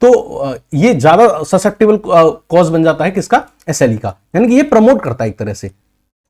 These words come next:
जिसके अंदर एस्ट्रोजन, एस्ट्रोजन का लेवल ज्यादा है, उसके अंदर एसएलई होने के चांसेस ज्यादा रहते हैं as compare to उस पर्सन के अं-, जिसके अंदर एस्ट्रोजन का लेवल कम है। मतलब इसका एग्जैक्ट मैकेनिज्म अभी, अ, डिस्कवर्ड नहीं है, but इन दोनों के बारे में ये बात होती है कि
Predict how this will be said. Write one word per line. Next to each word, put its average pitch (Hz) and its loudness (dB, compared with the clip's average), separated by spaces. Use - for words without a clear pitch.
जिसके 160 0
अंदर 208 2
एस्ट्रोजन, 190 -2
एस्ट्रोजन 190 -4
का 202 -2
लेवल 185 0
ज्यादा 156 -4
है, 277 -6
उसके 190 -4
अंदर 226 0
एसएलई 196 -4
होने 165 -2
के 175 -8
चांसेस 160 -10
ज्यादा 139 -2
रहते 135 -4
हैं 226 -8
as 185 -2
compare 175 -6
to 185 -8
उस - -4
पर्सन 143 -6
के 135 -8
अं-, 170 -6
जिसके 143 -8
अंदर 160 -4
एस्ट्रोजन 147 -6
का 151 -4
लेवल 139 -2
कम 104 -12
है। 107 -16
मतलब 254 -2
इसका 180 -2
एग्जैक्ट 202 -2
मैकेनिज्म 196 2
अभी, 185 -2
अ, 131 -4
डिस्कवर्ड 143 -2
नहीं 160 -2
है, 294 -10
but 196 0
इन 196 0
दोनों 202 -2
के 202 -4
बारे 170 -2
में 214 0
ये 208 0
बात 151 0
होती 139 -4
है 190 -4
कि 302 -8